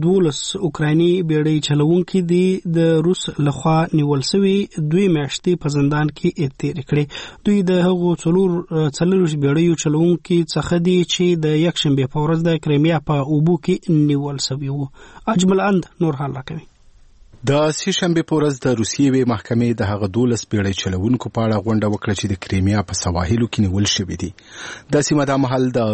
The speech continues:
Speaker 2: روسیې تر کنټرول لاندې ده. څلوېښت تنه چې د اوکراین د سمندري ځواکونو په درې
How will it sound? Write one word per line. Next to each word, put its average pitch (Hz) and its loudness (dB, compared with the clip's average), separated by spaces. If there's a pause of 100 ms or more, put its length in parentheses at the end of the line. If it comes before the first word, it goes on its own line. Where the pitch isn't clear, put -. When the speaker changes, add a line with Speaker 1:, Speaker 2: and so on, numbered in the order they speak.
Speaker 2:
روسیې 104 -2
تر 90 -10
کنټرول 92 -6
لاندې 87 -6
ده. - -6 (600)
څلوېښت 143 0
تنه 131 0
چې 127 0
د - 0
اوکراین 117 0
د 110 0
سمندري 104 0
ځواکونو 120 -2
په 107 -6
درې 113 0